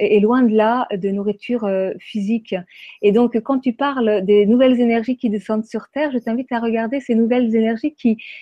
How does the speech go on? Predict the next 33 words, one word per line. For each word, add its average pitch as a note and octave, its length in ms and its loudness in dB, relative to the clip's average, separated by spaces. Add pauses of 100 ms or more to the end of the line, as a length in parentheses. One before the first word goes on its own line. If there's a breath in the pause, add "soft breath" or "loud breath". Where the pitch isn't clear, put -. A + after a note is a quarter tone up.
(120 loud breath)
qui A3 80 2
descendent C4+ 400 2
dans B3 160 0
ton A#3+ 180 -2
corps E4 300 -2
et - 40 -8
que B3 100 -4
tu A#3 180 -4
es A3+ 40 2
invité A3 520 -2
à, F#3+ 280 -2 (360 loud breath)
à F#3+ 200 -4
accueillir C#4 460 0
en G3 120 -4
toi. F#3 340 -6
C'est G3+ 160 -10
peut-être A#3 240 -4
de A#3 60 -2
cette A3+ 200 -6
nourriture-là B3+ 540 -2
dont B3 100 2
tu A3+ 160 -2
as G#3 60 2
besoin G#3 460 -2
véritablement, G#3 880 -2 (420 loud breath)
ce - 80 -20
qui G#3+ 100 0
te G#3+ 80 0
fait B3+ 160 2
diminuer A3+ 460 4
la C4 100 2
nourriture G#3 400 -6
solide. F#3+ 480 -6